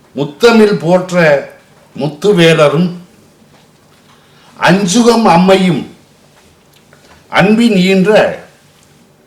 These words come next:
நற்றமிழ் செல்வ, நற்றமிழ் செல்வ நாடால் பாவல, நாடாளும் பாவலன் நீ நற்றமிழ் செல்வ" என்று தலைவர் கலைஞர் அவர்களை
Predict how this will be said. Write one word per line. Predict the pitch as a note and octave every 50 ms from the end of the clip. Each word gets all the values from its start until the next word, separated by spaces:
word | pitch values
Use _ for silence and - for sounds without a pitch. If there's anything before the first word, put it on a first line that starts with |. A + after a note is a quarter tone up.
| _ _ _ _ _ _ -
நற்றமிழ் | C#3 D#3+ E3 - F3+ A3+ A#3+ A#3 G#3 F3+ E3 D#3+ - -
செல்வ, | D#3 D#3 E3 D#3 D#3 C3+ B2 A2+ A2 A2 - - _ _ _ _ _ _ _ _ _ _ _ _ _ _ _ _ _ _ _ _
நற்றமிழ் | - B2 C#3 C#3 - F3+ G3 F3+ F3 E3+ D#3 C#3 -
செல்வ | C#3+ C#3 C3 B2 A#2+ A#2+ A2 G#2 G#2 G#2 - - _ _ _ _ _ _ _ _ _ E2+
நாடால் | G#2 A2+ C3 C#3 C#3+ C#3 C#3 C#3+ C#3+ C#3+ -
பாவல, | A#2+ G2+ A2+ A2+ G2+ F2 E2+ E2 E2+ D#2+ - - _ _ - - - _ _ _ - - _ _ _ _ _ _ F2 G2
நாடாளும் | B2 D#3+ F3+ F3+ E3 D#3+ D3+ D3+ C#3 A#2 A2+
பாவலன் | A2 A#2+ C3 B2+ A#2 A2+ G#2+ F#2+ F2
நீ | F2+ F2+ E2+ - D2 _ _ _ _ E2+
நற்றமிழ் | F2 F2 - - A#2+ A2+ A2+ A2 - -
செல்வ" | F#2+ F2 F#2+ G2+ G2+ F2+ F#2+ G2+
என்று | G2+ G#2+ C3 D#3+ D3+ - - - _ _ _ _ _ _ _ _ _ _ _ _ _ _ _ _ _ _ _ _ _ _ -
தலைவர் | B2 C3 B2+ A#2 A2 - A2+
கலைஞர் | A2+ C3+ D3+ D#3 D#3 B2+ A#2+ A2+
அவர்களை | G2+ G2+ G2 G2